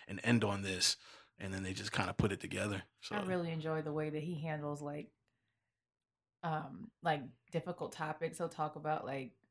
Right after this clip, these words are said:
Speaker 2: social issues and race, but it's, like, in the most delicate but hilariously funny way ever, and it's
Speaker 1: Exactly.
Speaker 2: never offensive.
Speaker 1: It's never offensive. It, well, he just does this really cool thing where he always makes himself the asshole.
Speaker 2: Right.
Speaker 1: You know what I'm saying? And I think, like,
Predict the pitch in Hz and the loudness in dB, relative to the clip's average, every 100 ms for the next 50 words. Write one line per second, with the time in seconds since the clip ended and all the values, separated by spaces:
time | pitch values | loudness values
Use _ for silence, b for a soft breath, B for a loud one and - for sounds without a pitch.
0 | _ - 160 160 - 160 170 156 156 151 | _ -2 0 2 0 0 0 0 0 0
1 | 151 147 160 - 151 151 147 - 180 175 | 2 4 2 0 0 2 2 4 4 6
2 | 170 170 175 - 156 143 165 170 170 - | 8 8 8 2 -6 4 8 8 6 4
3 | 170 147 - - 165 151 160 156 160 160 | 4 4 2 0 0 0 -2 2 4 4
4 | 156 156 - 151 - 165 156 156 156 147 | 2 0 0 -4 -2 2 4 4 6 6
5 | 143 - 151 165 175 165 175 170 180 165 | 6 6 8 10 10 8 6 4 4 8
6 | 156 147 147 143 117 - - 113 104 110 | 8 6 0 -2 -6 -6 2 4 4 10
7 | 113 104 101 - 101 92 85 B B - | 10 12 6 4 0 0 -4 B B 8
8 | 160 151 156 165 160 147 190 170 151 175 | 12 12 10 12 12 12 6 4 8 10
9 | 156 151 143 156 143 - 135 131 131 117 | 10 8 8 10 10 12 10 12 6 8
10 | 123 120 120 117 117 - 104 113 107 87 | 6 10 10 10 6 6 8 8 6 6
11 | 101 98 - - - - 220 185 160 - | 8 8 4 2 -8 -2 10 10 10 4
12 | 120 107 107 104 101 113 107 107 110 113 | 2 6 8 8 6 6 6 6 8 8
13 | 123 107 - 110 98 | 6 2 2 2 2